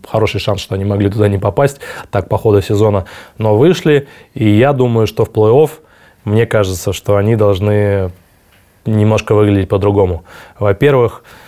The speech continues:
плей-офф, прежде всего, э, очень важным будет, э, опыт.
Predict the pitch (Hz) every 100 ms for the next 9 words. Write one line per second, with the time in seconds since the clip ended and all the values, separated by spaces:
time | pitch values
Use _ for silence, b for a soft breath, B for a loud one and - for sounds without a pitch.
0 | B B _ - 110 131 135 - 110 113
1 | 101 - 107 107 104 101 - _ - 101
2 | 98 98 95 98 - 110 - 98 104 113
3 | 104 95 95 104 98 - - 98 98 95
4 | 95 87 B B - 113 107 -